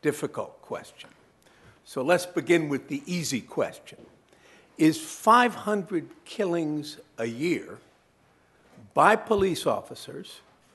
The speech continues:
the vast majority local police officers, uh, too many? Answer,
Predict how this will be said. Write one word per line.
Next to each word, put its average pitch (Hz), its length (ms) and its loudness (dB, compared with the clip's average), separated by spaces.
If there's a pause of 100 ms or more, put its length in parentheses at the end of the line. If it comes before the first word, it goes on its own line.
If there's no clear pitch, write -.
(580)
the 117 120 -2
vast 180 560 2
majority 156 720 2
local 107 800 2 (320)
police 104 420 -10
officers, - 720 -14 (680)
uh, 123 300 -8 (200)
too 208 180 -2
many? 165 320 4 (1300)
Answer, 165 680 2